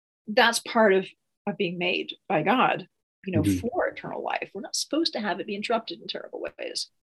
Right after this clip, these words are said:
Speaker 2: Mm.
Speaker 1: We're not supposed to have it interrupted at all, but certainly not <laughs> in these ways.
Speaker 2: <laughs> Right.
Speaker 1: And then if you think about, you know, how we,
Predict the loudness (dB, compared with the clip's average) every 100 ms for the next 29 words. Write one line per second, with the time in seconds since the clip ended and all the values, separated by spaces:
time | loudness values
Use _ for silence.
0 | _ _ _ 0 2 2 0 -4 -6 -6
1 | -4 0 8 8 8 4 -6 0 2 6
2 | 6 4 0 2 2 0 -2 -8 -10 0
3 | 4 6 6 6 6 4 0 _ _ _
4 | _ -2 2 4 6 6 6 4 4 4
5 | 6 8 8 6 2 4 4 6 2 -2